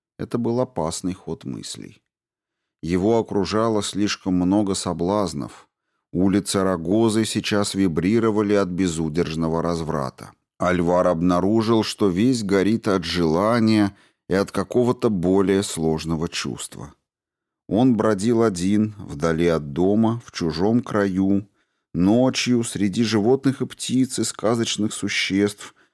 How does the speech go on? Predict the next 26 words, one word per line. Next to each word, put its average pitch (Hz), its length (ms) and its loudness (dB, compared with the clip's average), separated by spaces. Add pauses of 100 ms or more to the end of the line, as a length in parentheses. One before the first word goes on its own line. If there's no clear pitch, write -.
(120)
которых 90 480 -4
никогда 92 520 -2
не 117 120 0
существовало 87 920 -2
на 80 120 -2
свете. 64 640 -10 (720)
Он 92 180 0
шёл 98 360 0
по - 100 -4
улицам 98 640 0
мимо 98 360 2
прилавков 95 720 -2
с - 120 -10
едой 92 480 2
и 104 160 -6
торговцев 98 800 -2
вином, 87 580 0 (500)
мимо 123 380 2
музыкантов, 110 880 0
играющих 98 720 0
при 95 160 0
оранжево-янтарном 95 1300 2
пламени 92 540 0
свечей 92 520 -2
и - 140 -6
факелов, 87 800 -4